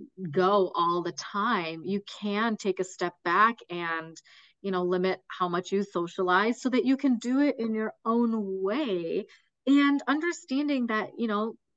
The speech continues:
others may not understand your boundaries or respect them, but your boundaries aren't there for other people. They're there to keep you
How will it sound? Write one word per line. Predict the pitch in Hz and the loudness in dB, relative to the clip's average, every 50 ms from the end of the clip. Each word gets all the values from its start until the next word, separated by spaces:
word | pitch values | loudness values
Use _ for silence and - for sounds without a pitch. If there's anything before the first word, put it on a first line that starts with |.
| _ _ _ _ - - | _ _ _ _ -12 -10
others | - - 240 311 349 - | -6 -2 0 0 0 0
may | 254 247 226 | 0 0 0
not | 214 208 190 190 185 - - _ _ _ - | 2 2 2 2 2 0 -4 _ _ _ -6
understand | 180 180 170 180 175 - - - 185 180 175 170 175 | -4 -4 -2 -4 -6 -6 -6 -6 -6 -4 -4 -4 -4
your | 175 165 | -4 -2
boundaries | - 160 160 165 170 165 175 180 180 180 180 | -2 -2 -2 -4 -6 -4 -2 0 0 0 0
or | 175 156 151 | 0 -2 -4
respect | 156 165 - - - - - - 320 _ _ _ | -4 -6 -8 -10 -6 -4 -2 -2 -2 _ _ _
them, | 190 180 180 185 196 196 | -2 0 0 0 -2 -2
but | 180 185 180 - | -4 -4 -4 -2
your | 196 196 | -2 -2
boundaries | 185 - 214 208 233 247 240 240 226 226 202 202 | 0 0 0 0 0 0 0 0 -2 -2 -2 -2
aren't | 196 196 185 - - | -2 -2 -4 -4 -4
there | 185 180 190 196 208 | -2 -2 0 -2 -2
for | - - 175 | -4 -6 -6
other | 131 165 175 175 175 | -6 -4 -4 -6 -6
people. | 170 - - 214 208 - 196 185 | -8 -8 -8 -8 -4 -2 -2 -2
They're | 170 170 165 160 | -2 -4 -4 -4
there | 180 180 175 | -4 -4 -4
to | 165 160 - | -6 -8 -10
keep | - - 175 147 - | -12 -12 -12 -10 -8
you | 170 175 185 190 202 208 208 190 180 170 165 170 175 | -4 -2 0 2 2 2 4 4 2 2 0 -4 -12